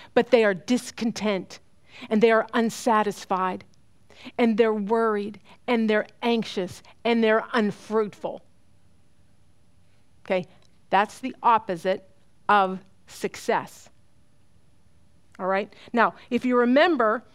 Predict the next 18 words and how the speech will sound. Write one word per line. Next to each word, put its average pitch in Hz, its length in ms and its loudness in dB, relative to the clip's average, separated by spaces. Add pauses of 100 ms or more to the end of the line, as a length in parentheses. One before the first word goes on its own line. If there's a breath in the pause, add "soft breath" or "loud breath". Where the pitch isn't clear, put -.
(280 soft breath)
what 240 340 2
God 240 280 2
told 254 260 2
them 214 160 0
to 240 120 -6
do, 202 340 -2 (520)
look 233 180 -2
in 269 100 2
verse 247 240 0
five - 460 2 (140)
of 190 100 -6
the 202 80 0
Haggai 202 300 -2
passage. 185 480 -4 (200 loud breath)
He 254 140 0
told 269 240 4
them, 226 160 2 (220 loud breath)
"Consider 285 680 0